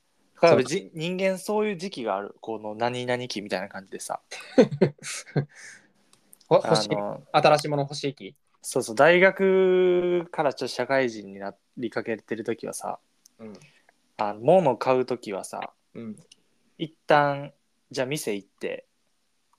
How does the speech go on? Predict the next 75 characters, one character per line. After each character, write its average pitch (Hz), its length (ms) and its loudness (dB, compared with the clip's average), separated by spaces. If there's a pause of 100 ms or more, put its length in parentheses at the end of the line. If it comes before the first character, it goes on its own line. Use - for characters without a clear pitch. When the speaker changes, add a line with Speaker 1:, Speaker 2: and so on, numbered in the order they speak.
(440)
Speaker 1:
ネ 123 120 -4
ッ 135 120 -10
ト 170 140 4
に 165 100 -2
出 151 140 4
回 156 160 4
っ 156 80 -12
て 165 100 -6
る 160 60 -4
よ 156 100 0
う 127 40 -2
な 113 60 -6
も 107 140 -12
の 104 60 -10
や 101 80 -10
っ - 20 -20
た - 140 -14
ら、 92 80 -6
一 110 160 -12
回 123 160 -4
ネ 104 120 -8
ッ 110 120 -14
ト 135 120 -4
の 123 80 -6
し - 120 -8
ら-、 139 200 -2
値 135 180 -8
段 135 140 -2
調 139 160 -6
べ 107 140 -4
て。 - 300 -12 (180)
Speaker 2:
う 113 80 -6
ん - 20 -4
う 98 400 -8
ん。 101 80 -16
あ 110 120 -4
れ 110 60 0
あ 101 60 -4
れ 101 140 -6
ね。 - 200 -20 (340)
Speaker 1:
そ - 180 -8
う、 - 40 -6
店 127 280 0
で 104 100 2
買 110 160 0
わ 107 100 4
ず 98 140 -10
に 92 120 -12
ネ 98 100 -10
ッ - 20 -14
ト - 120 -14
で 120 80 -10
買 98 140 -10
う - 80 -12
と - 100 -12
か - 80 -12
さ。 - 180 -4
Speaker 2:
う 107 340 -10
ん - 20 -6
う 104 40 -8
ん - 0 -
う 107 140 -10
ん 104 140 -10
う 107 140 -8
ん。 95 80 -14 (760)
Speaker 1:
そ - 240 4
う - 20 8
い 131 240 6
う - 80 -8 (680)
ネ 117 120 -6
ッ 120 120 -8
ト 147 120 2
機 120 160 -8
や 87 80 -6
ん、 - 40 -20